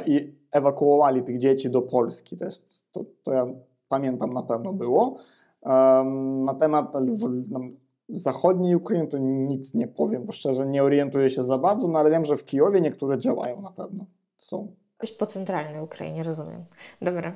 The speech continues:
Speaker 2: pytam wszystkiego, o wszystko, co dotyczy centralnej Ukrainy, okej.
Speaker 1: Chłopak stołeczny, co?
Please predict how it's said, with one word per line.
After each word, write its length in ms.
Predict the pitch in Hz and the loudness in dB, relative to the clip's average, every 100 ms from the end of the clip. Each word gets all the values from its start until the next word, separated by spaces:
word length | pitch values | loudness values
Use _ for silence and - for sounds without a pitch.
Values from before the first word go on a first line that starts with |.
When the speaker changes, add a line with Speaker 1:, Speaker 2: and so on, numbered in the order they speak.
| - | -2
Speaker 2:
pytam 280 | 262 247 247 | 0 0 0
wszystkiego, 500 | 269 269 269 262 - | -2 2 0 2 0
o 80 | |
wszystko, 320 | 247 - - 320 | 2 0 0 0
co 120 | 269 | 4
dotyczy 480 | 262 262 277 262 240 | 2 2 2 2 2
centralnej 580 | 247 214 170 151 147 | 0 -4 -4 -4 -6
Ukrainy, 480 | 147 - - - 175 | -10 -10 -10 -8 -4
okej. 240 | 233 - - | -4 -2 4
Speaker 1:
Chłopak 440 | 185 190 190 175 | 4 8 6 6
stołeczny, 840 | - 175 175 175 170 - 147 131 | 4 6 8 8 4 0 0 -2
co? 280 | - 147 156 | 4 6 6